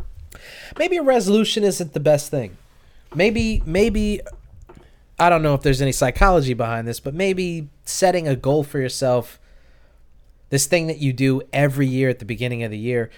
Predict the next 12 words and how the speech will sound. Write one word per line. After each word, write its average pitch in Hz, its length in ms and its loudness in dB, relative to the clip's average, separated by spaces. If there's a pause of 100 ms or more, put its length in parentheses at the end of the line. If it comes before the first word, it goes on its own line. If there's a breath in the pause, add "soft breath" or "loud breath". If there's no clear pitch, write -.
(160 loud breath)
maybe 180 240 -2
it 175 80 -2
fucks - 260 -8
with 151 120 -8
your 151 100 -6
mentality 143 560 -2
a 107 80 -6
little 98 180 -8
bit. 90 220 -18
Maybe 120 240 -8
it's 110 140 -8
like, 113 260 -4